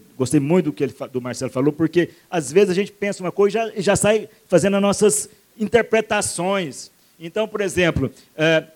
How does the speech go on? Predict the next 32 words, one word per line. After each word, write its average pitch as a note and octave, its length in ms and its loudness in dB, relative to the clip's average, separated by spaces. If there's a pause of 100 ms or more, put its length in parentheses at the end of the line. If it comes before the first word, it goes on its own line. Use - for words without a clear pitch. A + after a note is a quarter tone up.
(160)
nós E3 160 0
temos G3+ 200 0
aqui F#3+ 140 -2
trezentas, F#3+ 560 0
quatrocentas F#3 520 0
pessoas F3+ 720 8 (120)
na C#3 100 -4
nossa C#3+ 200 -2
comunidade. C3 720 -2 (400)
Temos F3+ 300 4 (400)
poucos A3+ 320 2
pastores. D#3+ 800 6 (360)
Se - 200 -8
cada G#3+ 320 -6
pastor, E3+ 720 8 (240)
dois F3 260 8
pastores, D#3 420 0 (140)
forem, F#3+ 440 0 (200)
é, E3+ 380 2
é, D3+ 40 4
visitar E3+ 500 4
o E3+ 60 10
membro, E3+ 400 6
ele E3+ 60 10
vai F3 80 10
gastar F3 480 2 (440)
um C4 220 6
ano A#3 220 10
pra G3 100 8
visitar E3 340 6
a D#3 40 10
igreja. C#3+ 600 8